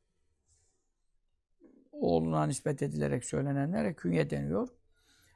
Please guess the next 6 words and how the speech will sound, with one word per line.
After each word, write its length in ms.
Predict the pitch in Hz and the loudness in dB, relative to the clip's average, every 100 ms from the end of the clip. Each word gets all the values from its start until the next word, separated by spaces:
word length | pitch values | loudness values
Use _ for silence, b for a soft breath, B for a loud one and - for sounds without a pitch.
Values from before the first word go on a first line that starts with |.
| _ | _
Ey 260 | - 240 240 | 4 6 6
Ebu 220 | 185 180 | 4 2
Süleyman 540 | - 165 160 151 139 | 2 6 6 6 4
dedi 180 | 139 127 | 2 -2
yani. 300 | 123 117 110 - _ _ _ _ _ _ _ _ b b b b b _ | -4 -4 -8 -16 _ _ _ _ _ _ _ _ b b b b b _
İnna, 600 | 220 240 233 220 226 - | 2 6 12 12 12 4